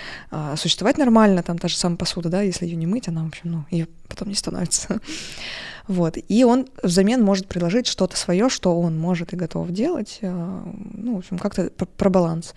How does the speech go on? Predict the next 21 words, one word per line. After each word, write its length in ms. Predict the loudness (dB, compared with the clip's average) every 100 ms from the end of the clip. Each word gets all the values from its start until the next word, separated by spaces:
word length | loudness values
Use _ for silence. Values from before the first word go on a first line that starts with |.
| -16 -14 -14 -12 -14 -14 -18 -20 -2
И 200 | 6 8
да, 180 | 10 10
удивительно, 920 | 10 8 6 6 8 8 6 6 4
ну, 260 | 0 4 8
не 100 | 8
то 100 | 8
чтобы 180 | 6 6
прям 180 | 6 4
стало 220 | 4 4
сильно 220 | 4 4
как-то 240 | 2 -2
чище, 340 | -2 0 2 4
да, 120 | 4
но 100 | 4
стало 200 | 4 2
реально 380 | 4 2 4 4
очень 140 | 0
спокойно 760 | -2 -4 0 -2 -2 -4 -6 -6
после 260 | -6 -2 0 0
этого. 460 | 0 0 0 -2 -6 _ -8
И, 460 | -2 2 2 2